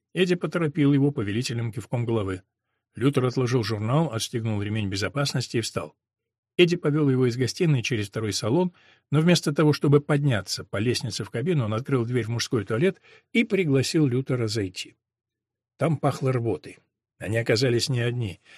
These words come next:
Один из пассажиров стоял в пижаме у раковины и мыл руки. Эдди причесал волосы,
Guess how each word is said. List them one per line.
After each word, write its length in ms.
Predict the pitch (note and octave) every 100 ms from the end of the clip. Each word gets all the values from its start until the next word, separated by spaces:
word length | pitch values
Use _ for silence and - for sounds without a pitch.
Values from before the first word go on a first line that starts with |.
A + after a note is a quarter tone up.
| - -
Один 240 | B2+ D3
из 100 | C3+
пассажиров 540 | - - B2+ E3 C#3+
стоял 300 | - B2 B2+
в 80 | A#2
пижаме 420 | - A2+ C#3+ C#3
у 40 | A2
раковины 460 | D3 E3 D3+ C3
и 40 | A#2+
мыл 200 | B2 A2+
руки. 320 | E2+ - - _ _ _ _ _ -
Эдди 220 | F#3+ E3
причесал 560 | E3+ D3+ D3+ - D3+
волосы, 500 | A2 B2+ D3 - D3